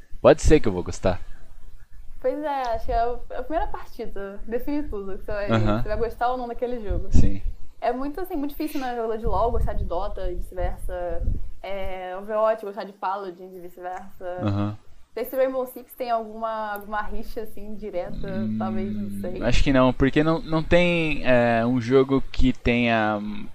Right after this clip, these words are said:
Speaker 1: mais ou menos a mesma mecânica ainda, de
Speaker 2: Uhum.
Speaker 1: ter, é, coisas táticas e tudo mais. O, o lol
Speaker 2: Ah, tá.
Speaker 1: tem, tem parecido, por causa que também já é bem antigo, né?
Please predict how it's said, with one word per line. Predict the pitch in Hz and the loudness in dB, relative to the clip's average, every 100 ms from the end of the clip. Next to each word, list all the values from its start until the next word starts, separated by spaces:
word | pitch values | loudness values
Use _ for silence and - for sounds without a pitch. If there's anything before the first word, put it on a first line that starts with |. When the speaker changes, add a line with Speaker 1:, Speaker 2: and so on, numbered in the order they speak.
| - - - | -10 -12 -2
Speaker 1:
mais | 139 160 147 | 4 6 6
ou | |
menos | 139 139 127 | 4 4 2
a | 127 | 2
mesma | 127 120 | 2 2
mecânica | 117 117 - 110 104 101 - 95 | 2 2 4 4 4 0 0 0
ainda, | 92 95 92 87 - - - - | 0 -4 -8 -12 -16 -20 -20 -12
de | 214 208 | -8 0
Speaker 2:
Uhum. | |
Speaker 1:
ter, | 214 104 104 101 95 - - - - - - - | 6 8 8 6 2 -2 -6 -8 -10 -12 -12 0
é, | 101 101 | 2 2
coisas | 107 104 98 | 2 0 0
táticas | - 104 113 - - 98 87 85 | 6 8 8 2 -2 -2 -2 -6
e | 82 85 85 | -6 -8 -8
tudo | 90 90 | -8 -4
mais. | 90 85 - - - - - - - - _ - | -4 -4 4 4 4 0 -10 -14 -16 -20 _ -2
O, | 117 117 117 | 2 2 4
o | |
lol | 117 110 131 147 | 8 10 10 8
Speaker 2:
Ah, | |
tá. | 220 131 | 6 4
Speaker 1:
tem, | 127 113 | 4 2
tem | - 123 139 - - - | -2 -2 -2 -6 -12 6
parecido, | 117 113 - 139 147 135 - | 8 8 6 2 2 -2 -4
por | 107 | 0
causa | - 110 98 | 6 6 6
que | - 95 82 85 85 - | -2 -4 -8 -10 -10 -6
também | 92 95 92 | -4 -2 0
já | 98 | 2
é | 95 87 85 | 2 2 -4
bem | 85 92 113 | -2 0 2
antigo, | 117 101 - 117 113 | 2 2 0 0 0
né? | 95 | -2